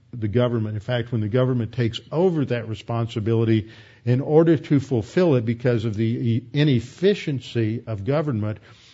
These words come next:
the taxes that are thus imposed upon the citizenry are so oppressive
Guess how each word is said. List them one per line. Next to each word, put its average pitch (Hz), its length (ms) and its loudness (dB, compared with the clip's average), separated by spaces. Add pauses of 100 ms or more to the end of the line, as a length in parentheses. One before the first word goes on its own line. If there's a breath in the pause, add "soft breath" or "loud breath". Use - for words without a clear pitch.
(120 loud breath)
the 123 360 2
taxes 127 760 -4
that 127 160 2
are 120 140 0
thus 127 320 -2
imposed 135 520 -4
upon 113 280 -6
the 104 80 -6
citizenry 113 760 -4
are 113 160 -8
so 143 320 -6
oppressive 104 720 -6